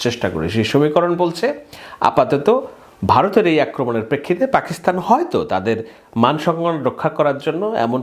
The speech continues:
কিছু আক্রমণ করবে, যেইটার ওইভাবে হতাহত হবে না,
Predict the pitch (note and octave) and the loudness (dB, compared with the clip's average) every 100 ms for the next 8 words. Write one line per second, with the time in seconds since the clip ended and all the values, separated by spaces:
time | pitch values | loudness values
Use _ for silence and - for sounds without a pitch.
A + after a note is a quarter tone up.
0 | - - A2 - G#2+ F#2 G2 - F#2 G2 | -4 0 0 0 -6 -6 -6 -4 -2 0
1 | F3 B2 G2 G#2+ G#2+ - - - - - | 0 0 0 2 0 -4 -18 -20 -20 0
2 | C3+ C3 C3 A#2 G2+ C#3 C#3+ C#3+ D3+ B2 | 2 4 4 2 2 0 -2 0 -2 -2
3 | A#2+ C#3+ | -4 -4